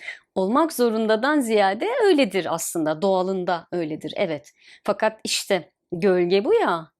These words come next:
Bu durumda dişil ne oluyor? Sağlanılan, alan ve finansal olarak bakılan. Şimdi buraya kadar okeyiz.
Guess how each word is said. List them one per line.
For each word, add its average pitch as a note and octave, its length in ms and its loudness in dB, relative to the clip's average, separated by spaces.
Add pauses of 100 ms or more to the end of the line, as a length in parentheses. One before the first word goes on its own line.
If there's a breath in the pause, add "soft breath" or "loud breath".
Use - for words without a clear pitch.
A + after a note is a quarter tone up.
(400 loud breath)
Bu A3 160 0
durumda G#3+ 380 0
dişil B3 260 -2
ne C#4 200 4
oluyor? A#3 500 0
Sağlanılan, F3 920 -2
alan G3 600 0
ve F#3 140 4
finansal F#3+ 680 0
olarak G3+ 440 -2 (220 soft breath)
bakılan. F#3 400 -4 (580 loud breath)
Şimdi D#4 440 4
buraya D4+ 260 4
kadar G3 360 0 (260)
okeyiz. - 640 0